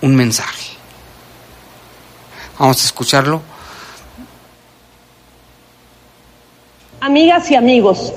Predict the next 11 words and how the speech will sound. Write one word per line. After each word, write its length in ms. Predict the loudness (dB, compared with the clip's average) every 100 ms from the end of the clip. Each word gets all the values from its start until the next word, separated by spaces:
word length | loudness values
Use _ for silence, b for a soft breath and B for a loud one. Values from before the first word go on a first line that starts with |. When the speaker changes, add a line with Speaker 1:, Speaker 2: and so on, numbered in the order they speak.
| -12 -2
Speaker 2:
les 200 | 0 2
habla 220 | 2 2
Marisa 420 | 2 0 0 0
Ortiz, 400 | -2 0 -4 -4 -10 -10 -6
secretaria 840 | 0 2 4 2 4 4 4 4
de 100 | 4
Medio 300 | 4 4 4
Ambiente 460 | 4 4 4 4 4
y 80 | 4
Ordenamiento 720 | 4 4 4 6 4 4 2
Territorial 640 | 2 2 2 4 4 4